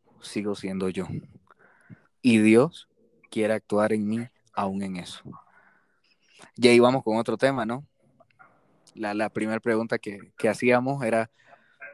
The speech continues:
"¿Qué estoy idealizando hoy?". Esas idealizaciones te llevan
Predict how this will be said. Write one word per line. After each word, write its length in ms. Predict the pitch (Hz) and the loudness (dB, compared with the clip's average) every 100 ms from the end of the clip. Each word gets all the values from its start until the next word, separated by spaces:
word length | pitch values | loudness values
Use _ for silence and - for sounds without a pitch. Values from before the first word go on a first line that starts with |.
| _ _ _ _ _ _ _ - | _ _ _ _ _ _ _ 0
"¿Qué 100 | 131 | 2
estoy 260 | 123 131 127 | 4 2 0
idealizando 640 | 120 110 107 117 113 107 | 0 -2 -6 -12 -10 -10
hoy?". 240 | 104 92 _ _ _ _ _ _ _ _ _ _ _ _ _ _ _ _ _ _ | -10 -14 _ _ _ _ _ _ _ _ _ _ _ _ _ _ _ _ _ _
Esas 260 | - 113 123 | -2 4 4
idealizaciones 800 | 131 120 117 113 107 123 127 131 | 4 0 -4 -10 -8 -8 -8 -10
te 80 | 113 | -6
llevan 400 | 113 113 117 | 0 0 0